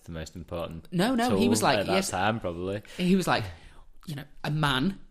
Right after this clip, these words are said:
Speaker 2: is a biped, essentially, a bipedal creature, but with the, uh, you know, the, the proper application of a good stout climbing stick, you become a tripod.
Speaker 1: <laughs> It's true, though.
Speaker 2: Yeah,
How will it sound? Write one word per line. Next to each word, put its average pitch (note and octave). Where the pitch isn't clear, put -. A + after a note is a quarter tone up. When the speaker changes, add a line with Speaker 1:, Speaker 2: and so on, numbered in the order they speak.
Speaker 2:
is D#3
a D3+
biped, C#3+
essentially, C#3
a C#3+
bipedal D3
creature, B2+
but -
with C#3+
the, C#3
uh, -
you F3+
know, C#3
the, D3
the C#3+
proper A3
application E3
of C#3
a -
good F3
stout D#3+
climbing D3+
stick, D#3
you G3+
become D3+
a A2
tripod. C#3
Speaker 1:
<laughs> D3+
It's -
true, B2
though. F#2+
Speaker 2:
Yeah, G#3+